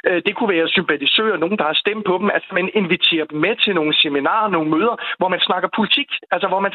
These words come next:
snakker om, hvad er det for nogle problemer, vi ser i vores verden. Øh, hvad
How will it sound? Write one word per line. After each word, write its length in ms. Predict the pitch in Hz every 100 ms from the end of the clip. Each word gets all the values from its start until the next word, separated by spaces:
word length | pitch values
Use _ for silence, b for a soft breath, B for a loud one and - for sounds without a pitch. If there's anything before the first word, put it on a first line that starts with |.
| -
snakker 320 | 165 160 226 214
om, 200 | 185 202
hvad 100 | 175
er 40 | 180
det 100 | 208
for 60 | 175
nogle 160 | 160
problemer, 540 | - 139 170 202 214 160
vi 120 | 147 -
ser 140 | 202 185
i 80 |
vores 300 | 147 143 139 143
verden. 400 | 165 208 214 196 B B B
Øh, 160 | 170 160
hvad 120 | 196